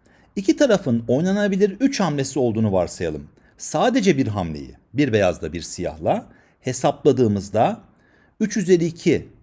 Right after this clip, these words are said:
dokuz devam yolu hesaplanmalıdır. İki hamle hesaplamak gerektiğinde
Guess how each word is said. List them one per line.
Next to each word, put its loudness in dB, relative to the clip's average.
dokuz 2
devam 4
yolu 2
hesaplanmalıdır. -6
İki 4
hamle 4
hesaplamak -2
gerektiğinde 0